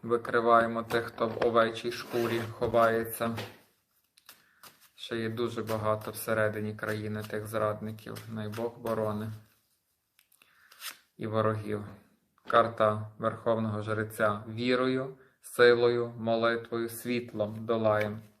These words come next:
всіх тих дияволів. День по енергії, я вже розумію, що буде напружений. Таке враження, боротьба між світлом і темрявою, прям як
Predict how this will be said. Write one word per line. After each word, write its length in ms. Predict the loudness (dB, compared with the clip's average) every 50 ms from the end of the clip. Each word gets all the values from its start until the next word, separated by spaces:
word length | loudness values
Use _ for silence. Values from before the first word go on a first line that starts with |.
| -10 -8 -8 -8 -10
всіх 320 | -8 -4 -4 -4 -4 -4
тих 240 | -6 -8 -6 -6 -4
дияволів. 640 | -4 -2 0 6 6 6 6 6 2 2 0 -4 -8 -10 -16 -18 -18 -18 -20 -20 -20 -20 -20 -14 -10 -6
День 280 | 2 2 2 2 2 -2
по 100 | -2 0
енергії, 400 | 0 2 0 0 0 -2 -4 -4
я 80 | -4 -4
вже 240 | -4 -2 0 0 0
розумію, 420 | 0 -2 -4 -6 -6 -4 -4 -6
що 140 | -8 -10 -10
буде 240 | -8 -6 -4 -2 -2
напружений. 640 | -2 -4 -6 -6 -4 -4 -4 -4 -4 -8 -10 -10 -10
Таке 200 | -12 -8 -6 -4
враження, 500 | 0 2 2 2 2 0 -2 -4 -4 -6
боротьба 720 | -6 -4 0 0 2 2 2 2 0 2 2 4 4 2
між 220 | 0 -4 -6 -8
світлом 460 | -10 -8 -8 -8 -8 -6 -8 -6 -6 -6
і 40 |
темрявою, 680 | -6 -2 -2 -2 -2 -2 -2 -4 -4 -4 -4 -6 -8 -8
прям 260 | -6 -6 -6 -4 -6
як 200 | -8 -10 -12 -16